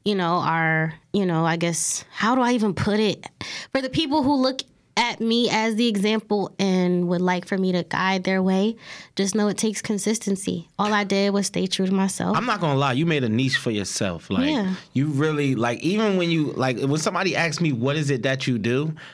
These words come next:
Speaker 2: I don't know how to explain that shit, because it's like,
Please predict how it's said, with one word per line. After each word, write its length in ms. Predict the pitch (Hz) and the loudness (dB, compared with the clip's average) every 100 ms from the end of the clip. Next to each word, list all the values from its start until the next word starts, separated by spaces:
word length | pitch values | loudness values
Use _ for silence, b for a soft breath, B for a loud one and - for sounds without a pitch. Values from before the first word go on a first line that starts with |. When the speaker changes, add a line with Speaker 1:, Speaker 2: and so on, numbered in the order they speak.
| B | B
Speaker 2:
I 120 | - 143 | -4 -2
don't 180 | 170 135 | 0 0
know 100 | 135 | 2
how 160 | 131 | 2
to 80 | 120 | 0
explain 400 | 107 - 135 135 | -4 -2 -2 0
that 160 | 101 95 | 0 0
shit, 180 | 104 | -2
because 300 | 90 110 127 120 | -2 -2 -2 -2
it's 140 | 113 | -2
like, 300 | 127 113 104 | -2 -2 -6